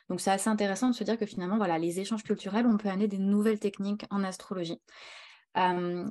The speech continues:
donc c'est toujours intéressant, voilà, de pouvoir contextualiser, ok, je fais telle pratique, donc du coup, d'où est-ce qu'elle découle ? Est-ce qu'elle est de telle ou telle tradition ?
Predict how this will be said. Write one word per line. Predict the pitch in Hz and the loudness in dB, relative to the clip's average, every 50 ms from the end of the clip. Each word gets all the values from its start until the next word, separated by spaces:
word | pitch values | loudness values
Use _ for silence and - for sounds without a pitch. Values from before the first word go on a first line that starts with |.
| - - | -4 0
donc | - 208 | 0 2
c'est | 208 233 220 | 2 2 0
toujours | - - 220 226 226 | 0 0 0 2 2
intéressant, | 220 214 220 208 202 202 - 220 | 2 2 2 2 0 0 0 0
voilà, | 208 190 185 | 0 0 -2
de | 185 | -2
pouvoir | - - 208 202 190 190 - | -4 -4 -2 0 0 -2 -2
contextualiser, | - 202 - - 208 - - - 196 190 185 208 226 | -8 -8 -6 -6 -8 -6 -4 -2 -2 0 2 2 2
ok, | 214 202 | 2 0
je | 180 180 | -2 -4
fais | 175 - - - - _ _ _ _ | -4 -4 -4 -6 -6 _ _ _ _
telle | - 214 214 214 | 0 0 0 0
pratique, | 214 - 208 196 - - 247 262 - 220 | 0 0 -2 -2 0 0 -2 0 0 -4
donc | 190 190 190 | -4 -4 -4
du | 175 180 | -4 -6
coup, | 180 - - 233 254 262 254 - - _ - | -6 -2 0 2 2 0 -2 -6 -18 _ -8
d'où | 220 190 208 214 220 | -4 -2 2 4 4
est-ce | 220 226 214 - | 4 2 0 0
qu'elle | - 214 208 185 | 0 0 0 0
découle ? | 196 190 190 - - 240 262 269 | -2 -4 -4 -2 0 2 2 4
Est-ce | 233 190 180 - | 2 0 -2 -4
qu'elle | - 196 185 | -6 -6 -6
est | 175 - | -6 -8
de | 214 - - | -10 -10 -2
telle | - 214 220 214 | 0 2 2 2
ou | 214 | 2
telle | 214 - 214 208 208 | 2 0 0 0 -2
tradition ? | - - 208 196 185 180 - - 220 226 247 | -4 -6 -6 -6 -6 -6 -6 -4 -4 -4 -4